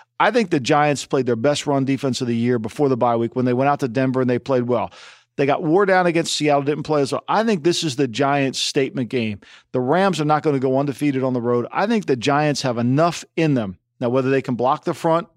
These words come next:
I don't know. They'll move the ball effectively on the Rams, but I think this is the Giants' statement game. They can get off the field. They'll create some problems. Now, remember this.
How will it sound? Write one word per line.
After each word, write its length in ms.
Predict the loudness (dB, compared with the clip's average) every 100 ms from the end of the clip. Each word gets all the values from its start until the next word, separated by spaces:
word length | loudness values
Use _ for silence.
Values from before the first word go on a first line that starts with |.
| -8
I 100 | -2
don't 180 | -2 2
know. 200 | 0 0 -8 -20 -4
They'll 120 | 0
move 260 | 2 2 0
the 80 |
ball 240 | 0 2 2
effectively 520 | 2 -2 -2 -2 2
on 120 | 2
the 80 | 0
Rams, 360 | 0 0 -2 -6 -20 _
but 100 | -2
I 140 | 0 0
think 180 | -2
this 180 | -2 -4
is 80 | -2
the 120 | -4
Giants' 440 | 0 0 2 0 -2
statement 400 | -2 -2 -4 -4
game. 240 | -2 -2
They 280 | 0 2 2
can 240 | 0 -2
get 100 | 2
off 240 | 2 2 0
the 80 | -8
field. 380 | 0 2 2
They'll 100 | 0
create 380 | -4 -2 0 0
some 180 | -2 -2
problems. 480 | 0 2 2 -2 -6 -18 -16 0
Now, 180 | 2 2
remember 340 | 2 2 2
this. 300 | 2 0 -4